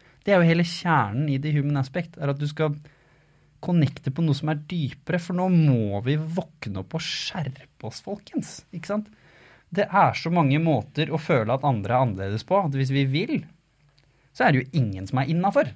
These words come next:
Da er jo alle utenfor. Så det er det jeg mener med at nå er vi nødt til å gjøre det som Marius sier, at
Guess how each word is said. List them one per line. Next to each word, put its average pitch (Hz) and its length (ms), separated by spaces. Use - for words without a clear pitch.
Da 156 160
er 147 80
jo 156 100
alle 175 400
utenfor. 127 520
Så - 120
det 147 100
er 147 60
det 143 100
jeg 165 100
mener 117 260
med 139 180
at - 120
nå 160 160
er 160 140
vi 175 100
nødt 135 360
til 156 180
å 175 60
gjøre 139 240
det 135 120
som 135 140
Marius 120 400
sier, 151 260
at 151 220